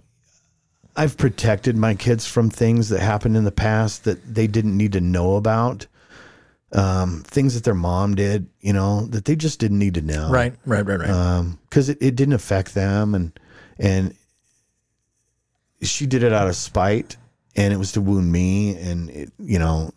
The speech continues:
Speaker 1: and it was dishonest, and it, it didn't need to involve them. But now, because I'm in politics, somebody's trying to attack
Speaker 2: Mm.
Speaker 1: me on it, and it was a lie twenty-five years ago, and it's a lie now.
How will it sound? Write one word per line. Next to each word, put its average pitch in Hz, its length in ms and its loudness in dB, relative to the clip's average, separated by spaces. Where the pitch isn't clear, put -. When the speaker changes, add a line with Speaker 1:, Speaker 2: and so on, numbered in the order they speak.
Speaker 1:
and 113 100 2
it 92 40 -2
was 90 140 -6
dishonest, 87 640 -8
and 87 140 -10
it, 69 100 -16
it 87 180 -8
didn't 87 180 0
need 87 160 0
to 78 140 -2
involve 90 420 0
them. 92 320 -4
But - 240 -2
now, 95 280 0
because 101 320 -2
I'm 92 120 0
in 85 80 -2
politics, 90 580 -2
somebody's 92 300 -4
trying 90 200 -4
to 80 60 -2
attack 151 340 2
Speaker 2:
Mm. 147 100 2
Speaker 1:
me 101 100 0
on 101 180 0
it, 110 140 -2
and 165 100 2
it - 40 -2
was 147 120 0
a 104 60 2
lie 80 420 -2
twenty-five 101 560 -4
years 107 240 -4
ago, 82 160 -6
and 80 80 -8
it's 82 120 -10
a 101 40 -6
lie 87 240 -6
now. 85 400 -8